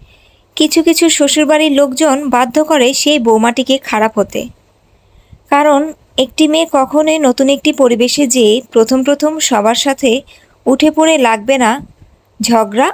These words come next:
অশান্তি করার জন্য, কিন্তু শাশুড়ি আর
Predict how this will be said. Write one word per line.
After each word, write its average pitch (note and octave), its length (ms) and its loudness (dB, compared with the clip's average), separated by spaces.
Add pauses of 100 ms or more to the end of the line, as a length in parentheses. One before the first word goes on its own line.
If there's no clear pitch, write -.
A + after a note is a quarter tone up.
অশান্তি B3 480 0
করার G3+ 320 0
জন্য, F#3+ 440 -2 (720)
কিন্তু D#4+ 540 0 (320)
শাশুড়ি E4 640 2 (680)
আর G#3+ 260 -2